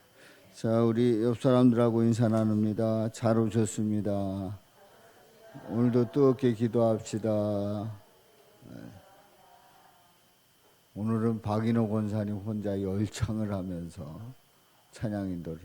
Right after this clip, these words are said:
했어요. 우리 박인호 권사님 혼자, 어, 막 이렇게 올리는 것도 딴 같이 있을 때는 쉽게 올라가더니 오늘은 약간, 많이는 아니고 약간 힘에 부친 거를,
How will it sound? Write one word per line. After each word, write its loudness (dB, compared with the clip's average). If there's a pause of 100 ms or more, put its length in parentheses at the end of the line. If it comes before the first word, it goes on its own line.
했어요. -16 (920)
우리 -8
박인호 -2
권사님 -4
혼자, -4 (800)
어, -6 (120)
막 -4
이렇게 -4
올리는 2
것도 -4
딴 -2
같이 -4
있을 -2
때는 -4 (480)
쉽게 -2
올라가더니 2 (460)
오늘은 0
약간, -4 (800)
많이는 2
아니고 -4
약간 -2
힘에 -2
부친 -2
거를, 0